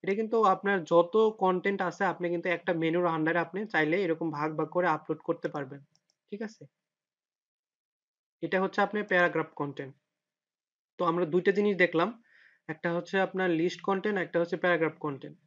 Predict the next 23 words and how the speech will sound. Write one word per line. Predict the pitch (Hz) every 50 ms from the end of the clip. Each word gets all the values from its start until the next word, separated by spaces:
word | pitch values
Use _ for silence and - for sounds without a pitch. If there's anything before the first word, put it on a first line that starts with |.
| _ -
So, | - 170
আমরা | 160 160 165 180
ইচ্ছা | 180 180 170 - - 185
মতো | 185 185 180 196
আপনার | 185 180 - 196 196 196
কি | 185 - 190
করতে | 180 196 185 - - 190
পারবো, | 196 190 185 196 202
মেনু | 180 165 165 165 175
তৈরি | 175 - 190 190 202
করতে | 196 - 190 - - 185
পারবো, | 185 190 185 180 208 247 285 - - _ _ _ _ _ _ _ _ _ _ _ _ -
তারপরে | 160 160 160 156 - 175 185
হচ্ছে | 180 185 185 185 - - 240 294 320 330 - _ _ _ _ _ _ _ _ _ _ _ _ _ _ _ _ _ _ _
আমরা | 147 151 151 160 156
কনটেন্ট | 151 - - 170 170 170 160 185 180 180
আপলোড | 175 175 - 185 165
করতে | - 190 175 - -
পারবো, | 185 196 190 180 190 226 254 269 - _ _ _ _ -
লিস্ট | 151 160 180 180 - -
আপলোড | 180 165 - - 165 160
করতে | - 160 156 - 156
পারবো। | 143 151 147 143 147 151